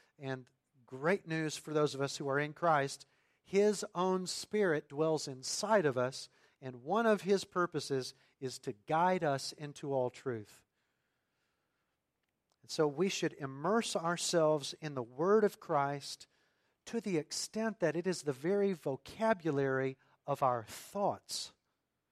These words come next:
We should make a lifestyle of praying for the wisdom that comes from Christ and expecting that God will answer that prayer in the affirmative.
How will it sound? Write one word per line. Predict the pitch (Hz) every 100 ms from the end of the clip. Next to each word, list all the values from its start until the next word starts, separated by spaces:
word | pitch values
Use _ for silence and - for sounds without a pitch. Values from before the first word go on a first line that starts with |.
| _ _ _ _ _ _
We | -
should | 202
make | 190 180
a | 165
lifestyle | 143 175 226 - - 156 131 127 123
of | 131 - _ -
praying | 214 233 208 143 131
for | - 190 196 139 113 _ _ _ -
the | 120 131
wisdom | 214 240 170 156 139
that | -
comes | - 190 175
from | - 160
Christ | - 185 160 139 - -
and | 147
expecting | 147 - - 233 233 - 147
that | 139 -
God | - 190 214 190 151
will | 226 190 143 139 - - _ -
answer | 226 240 - 160
that | 143 147
prayer | - 165 151
in | 151
the | 151
affirmative. | 139 - 151 139 120 101